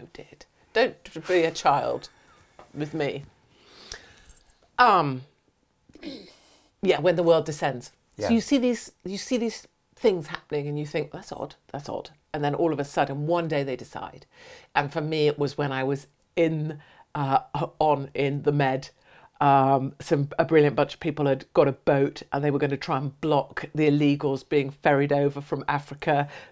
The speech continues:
Speaker 1: They were in the middle of the Med trying to block those boats. I was on the side of the Med with the Save the Children boat,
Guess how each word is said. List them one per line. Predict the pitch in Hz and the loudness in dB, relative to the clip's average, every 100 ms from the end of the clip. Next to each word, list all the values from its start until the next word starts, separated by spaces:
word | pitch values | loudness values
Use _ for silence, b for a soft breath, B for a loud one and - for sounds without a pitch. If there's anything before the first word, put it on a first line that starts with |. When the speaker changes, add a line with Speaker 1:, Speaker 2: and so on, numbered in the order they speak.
| - | 4
Speaker 1:
They | 175 156 | 6 6
were | 156 | 2
in | |
the | 151 | 0
middle | 151 151 | -2 0
of | 147 | 0
the | 143 | 0
Med | 151 147 147 | 2 0 0
trying | 165 147 | -4 -4
to | - | 2
block | 160 - | 0 4
those | 151 143 | 2 4
boats. | 147 143 - - | 4 4 2 2
I | 180 170 | 4 6
was | 160 151 | 4 2
on | 147 147 | 2 2
the | 151 151 B B B | 2 0 B B B
side | - 190 175 185 | 2 6 8 6
of | 175 | 4
the | 175 | 4
Med | 170 156 151 - b b b | 4 2 2 -4 b b b
with | 160 | 0
the | 160 | 0
Save | - 185 165 | 4 6 6
the | 170 | 2
Children | - 180 160 156 147 | 2 4 4 2 4
boat, | 160 147 - | 6 8 4